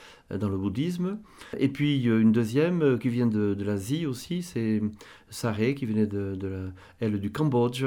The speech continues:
elle pleinement de tradition, euh, bouddhique, on pourrait dire,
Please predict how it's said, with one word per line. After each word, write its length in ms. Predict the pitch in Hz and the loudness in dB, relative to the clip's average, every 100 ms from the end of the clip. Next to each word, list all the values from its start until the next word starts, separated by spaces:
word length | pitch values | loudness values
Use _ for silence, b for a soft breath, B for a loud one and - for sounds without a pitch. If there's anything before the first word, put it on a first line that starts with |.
| 135 139 B B | -4 -6 B B
elle 400 | - 120 127 117 | -10 0 2 2
pleinement 400 | 110 131 123 123 | 2 4 6 4
de 80 | 117 | 2
tradition, 800 | 110 113 110 107 110 107 107 107 B B B | 0 0 0 2 2 2 2 -2 B B B
euh, 60 | 113 | -6
bouddhique, 520 | 107 110 151 208 - | -2 0 0 -4 -4
on 120 | 113 | -4
pourrait 180 | 104 107 | 0 0
dire, 320 | 117 175 180 | 0 0 -4